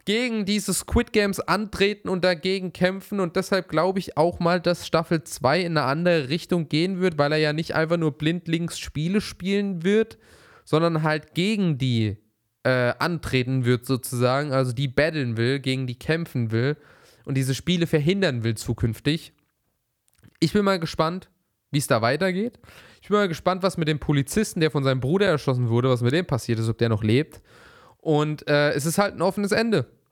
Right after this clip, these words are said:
Es ist ein offenes Ende. Netflix wird da hundertprozentig, hundertprozentig eine zweite Staffel rausschallern. So beliebt wie das Ding war, ich bin mal sehr gespannt, muss ich mal sagen. Und abschließend, wenn ich Squid Game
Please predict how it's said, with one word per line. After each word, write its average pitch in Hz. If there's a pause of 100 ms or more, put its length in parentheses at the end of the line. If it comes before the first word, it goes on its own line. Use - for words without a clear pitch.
(260)
Es 156
ist 180
ein 196
offenes 196
Ende. 202
Netflix 190
wird 196
da 180 (100)
hundertprozentig, 196 (300)
hundertprozentig 196
eine 147
zweite 139
Staffel 160
rausschallern. 170 (480)
So 180
beliebt 156
wie 165
das 170
Ding 165
war, 160
ich -
bin 165
mal 147
sehr 127
gespannt, 113
muss 120
ich 113
mal 113
sagen. 110
Und 113 (400)
abschließend, 208 (440)
wenn 170
ich 254
Squid 226
Game 196